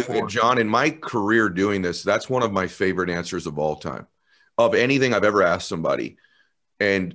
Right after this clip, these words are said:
Speaker 2: for all of you leaders out there, wow, not having a finish line. You know, I, I put a couple in my life on myself, self-imposed finish lines. And as I got closer to them, they just evaporated and I just quit doing it. Now I've sort of decided to be the way that you are.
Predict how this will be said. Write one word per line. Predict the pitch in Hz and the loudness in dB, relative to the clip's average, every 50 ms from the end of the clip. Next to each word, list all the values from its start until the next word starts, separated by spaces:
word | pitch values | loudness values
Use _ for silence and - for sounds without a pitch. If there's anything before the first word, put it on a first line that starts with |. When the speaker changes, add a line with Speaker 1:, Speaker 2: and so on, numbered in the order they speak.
| - | -4
Speaker 2:
for | - 113 | 0 2
all | 107 113 127 151 | 4 4 4 4
of | 143 | 4
you | 123 120 110 | 2 2 2
leaders | 101 104 107 104 110 101 92 101 | 2 2 2 0 0 0 2 2
out | 87 82 - - | 2 2 2 0
there, | 90 85 73 62 - - - _ _ _ _ _ - - _ _ _ _ _ _ _ - _ _ _ _ _ _ | -2 -2 0 -2 -4 -6 -10 _ _ _ _ _ -20 -20 _ _ _ _ _ _ _ -20 _ _ _ _ _ _
wow, | - - 98 98 87 78 - - _ _ _ _ _ _ _ _ _ _ _ _ _ _ _ _ _ _ _ _ _ _ | -4 0 0 2 0 0 -4 -12 _ _ _ _ _ _ _ _ _ _ _ _ _ _ _ _ _ _ _ _ _ _
not | 101 104 117 131 | -2 -2 0 2
having | 139 143 143 139 127 | 2 2 2 2 2
a | 120 | 0
finish | - - 127 120 113 - - | 0 0 2 2 2 0 -2
line. | 95 85 95 | -2 -2 0
You | 127 | 2
know, | 127 123 | 2 4
I, | 131 143 151 - | 4 2 2 2
I | 135 151 | 0 0
put | 147 - 208 180 | 2 2 2 2
a | - | 2
couple | - 151 - - 120 117 | 2 2 2 2 2 2
in | 110 | 2
my | 107 107 104 | 2 2 4
life | 104 110 110 107 101 104 | 4 2 2 2 0 0
on | 95 101 98 | 0 0 2
myself, | 98 95 - - 104 92 92 | 0 0 0 2 2 2 2
self-imposed | - - 117 107 107 - 110 98 - 110 98 90 - - | 2 2 2 2 2 0 -2 -2 0 2 2 2 0 -2
finish | - 98 98 95 - - | -2 -2 -2 -2 -2 0
lines. | 95 90 90 87 | 0 0 0 0
And | 101 113 | 0 0
as | 117 107 | 2 2
I | 113 107 | 2 2
got | 101 98 92 | 2 0 0
closer | - 110 110 107 - - | 2 2 2 2 0 -2
to | - 110 | -4 -4
them, | 90 | -2
they | 90 90 | -2 -2
just | 87 98 87 - | -2 -2 -2 -2
evaporated | 87 80 87 82 82 - - 85 87 87 87 82 | 0 0 0 0 0 0 0 0 0 0 0 -2
and | 85 85 | -4 -4
I | 85 | -4
just | 82 90 - - | -4 -6 -8 -8
quit | - - 80 69 | -6 -6 -6 -4
doing | 80 85 80 73 67 | -4 -4 -4 -6 -8
it. | - 50 - _ - | -10 -14 -14 _ -4
Now | 92 95 98 | -2 0 0
I've | 98 95 | 0 -2
sort | - - 104 98 | 0 2 2 2
of | 92 82 80 - - - - - - - - _ _ - | 2 2 0 -6 -16 -20 -20 -20 -20 -20 -20 _ _ -6
decided | 101 107 - - 123 107 107 104 101 90 | -4 -4 -2 0 0 2 2 0 -2 -2
to | 90 92 | -2 -2
be | 87 101 98 98 | 0 2 2 2
the | 90 95 | 2 2
way | 90 95 92 90 | 2 2 2 2
that | 90 80 | 2 0
you | 101 110 117 110 98 | 0 0 2 4 4
are. | 90 87 85 80 80 - | 6 6 4 4 2 -2